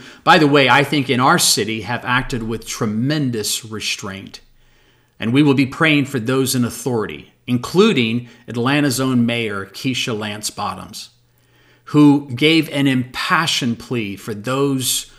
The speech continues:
who had turned to violence on Friday night to go home. And I was moved as I listened to her and other civic leaders and other cultural leaders plead with people to not resort to violence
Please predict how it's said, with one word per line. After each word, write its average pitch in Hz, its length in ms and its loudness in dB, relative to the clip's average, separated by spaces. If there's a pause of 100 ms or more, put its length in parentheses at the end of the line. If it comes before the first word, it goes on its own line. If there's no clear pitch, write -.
(120)
who 147 140 -2
had 135 160 2
turned 202 260 4
to 147 60 4
violence 120 600 2
on 107 100 -10
Friday 113 400 -2
night 98 400 -10
to - 100 -8
go 135 460 -6
home. 107 480 -10 (840)
And 131 100 -2
I 180 120 6
was 175 180 4
moved 135 480 4
as 104 100 -8
I 117 140 -4
listened 156 440 -2
to 131 60 -4
her 131 280 0
and 120 240 -4
other 151 320 -2
civic 165 580 0
leaders 135 720 -2 (720)
and 131 120 -2
other 196 180 8
cultural 180 580 0
leaders - 600 -10 (640)
plead 180 420 4
with 117 220 -4
people 120 480 -6 (580)
to 131 140 -2
not 135 420 4
resort 123 460 -2
to 123 80 -4
violence 110 760 -2